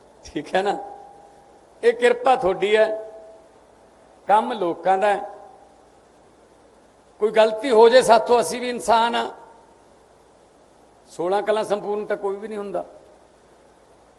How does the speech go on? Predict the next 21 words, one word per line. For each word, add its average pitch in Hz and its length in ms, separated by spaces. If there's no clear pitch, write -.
ਕੋਈ 165 100
ਗਲਤੀ 190 440
ਹੋ 202 180
ਜੇ 208 140
ਸਾਥੋਂ, 196 460
ਜਾਂ 185 120
ਤੁਹਾਨੂੰ 190 260
ਲੱਗੇ 202 240
ਵੀ 202 120
ਆਹ 214 140
ਕੰਮ 202 300
ਗਲਤ 190 280
ਹੋ 202 140
ਰਿਹਾ, 190 240
ਜਦੋਂ 170 260
ਮਰਜ਼ੀ 170 300
ਮੋਢਾ 175 280
ਫੜ 175 180
ਕੇ 185 160
ਰੋਕ 180 240
ਲਿਓ, 185 320